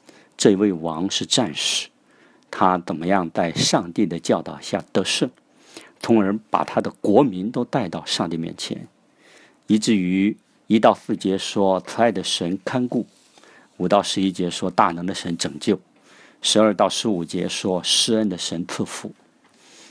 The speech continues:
最后的总结就是，遇见这光景的百姓变为有福，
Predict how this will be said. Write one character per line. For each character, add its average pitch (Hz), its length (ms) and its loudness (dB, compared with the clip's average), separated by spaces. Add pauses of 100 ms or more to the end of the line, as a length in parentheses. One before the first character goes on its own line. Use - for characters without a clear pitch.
(140)
最 107 120 6
后 98 140 2
的 92 100 -2
总 82 320 -2
结 92 220 0
就 98 160 -2
是， - 420 -4
遇 175 200 2
见 110 240 2
这 107 120 -2
光 139 280 2
景 101 140 -4
的 101 100 0
百 87 220 2
姓 117 300 2
变 87 160 -2
为 85 140 -4
有 82 140 -4
福， - 280 -12